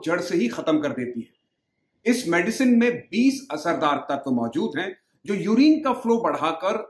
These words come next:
स्टोन्स को प्राकृतिक रूप से तोड़कर बड़ी ही आसानी से बाहर निकाल देते हैं। भारत के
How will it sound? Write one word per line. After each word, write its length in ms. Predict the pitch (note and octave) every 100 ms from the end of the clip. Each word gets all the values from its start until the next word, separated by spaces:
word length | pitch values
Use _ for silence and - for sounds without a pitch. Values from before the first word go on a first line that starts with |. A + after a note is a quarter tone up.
| -
स्टोन्स 420 | - A3 B3+ A#3
को 240 | - G#3+ G#3+ -
प्राकृतिक 600 | G3+ A3+ - C#4 - -
रूप 160 | G3+
से 120 | - F#3+
तोड़कर 500 | F3+ E3 - F3+ F3+ - _ _
बड़ी 220 | G3+ D4 C4+
ही 160 | C4 -
आसानी 440 | D3+ D#3+ F3+ G3 A3
से 160 | G#3+ A3 -
बाहर 280 | D3 D3+ D#3
निकाल 300 | C#3 C3+ B2
देते 260 | A#2 A2+
हैं। 140 | A2+ _ _ _ _ _ _ _ _ _ -
भारत 440 | - D3 A3 A#3 -
के 120 | D#3+